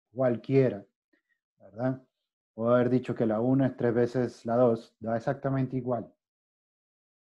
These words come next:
¿Ok? Entonces tenemos que la piedra más rápida la llamé dos y la piedra más lenta la llamé uno. ¿Ok?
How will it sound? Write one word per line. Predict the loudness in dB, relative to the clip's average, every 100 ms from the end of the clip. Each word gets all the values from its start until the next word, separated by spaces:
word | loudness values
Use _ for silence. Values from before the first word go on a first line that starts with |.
| _ _ _ -12
¿Ok? | -8 -2 -2 -2 -10 _ _ _
Entonces | -2 0 -2
tenemos | 0 0 0
que | 0
la | 0
piedra | 2 4
más | 4 4
rápida | 4 4 6 4
la | 4
llamé | 4 2 4
dos | 4 2
y | 0
la | -2
piedra | 0 -2 0
más | -2 -2
lenta | -4 -4
la | -4
llamé | -4 -6 0
uno. | 0 0 -4 _ _ _ _ _ -20
¿Ok? | -4 -2 -2